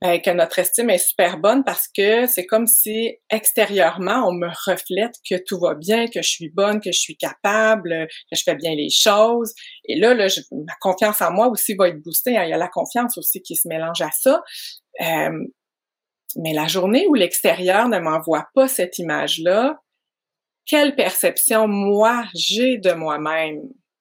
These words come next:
Donc là, on, c'est là où on peut, on peut voir, est-ce que mon, mon estime de moi est réellement, euh,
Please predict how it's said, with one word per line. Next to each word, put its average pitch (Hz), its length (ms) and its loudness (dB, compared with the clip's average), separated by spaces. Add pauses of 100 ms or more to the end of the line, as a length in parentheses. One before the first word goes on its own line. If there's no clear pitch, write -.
Donc 160 320 -6
là, 262 500 2
on, 151 180 -6
c'est 160 200 -4
là 196 160 2
où 214 120 2
on 160 120 2 (100)
peut, 160 280 -2
on 156 80 -10
peut 160 200 -4
voir, 185 360 0
est-ce 151 200 -2
que 277 280 2
mon, 156 340 -2
mon 147 180 -2
estime 226 340 0
de 190 100 0
moi 196 300 -2
est 175 140 -4
réellement, 190 640 0 (500)
euh, 135 340 0